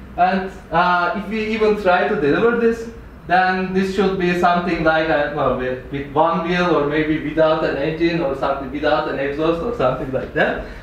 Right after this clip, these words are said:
In fact, I tried to, uh, depict it,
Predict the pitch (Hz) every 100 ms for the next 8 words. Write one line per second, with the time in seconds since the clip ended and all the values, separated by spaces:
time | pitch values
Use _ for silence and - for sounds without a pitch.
0 | - - 180 202 220 208 180 175 175 175
1 | 180 - 185 175 170 160 160 - - -
2 | - - - 139 139 143 139 143 143 180
3 | 190 247 254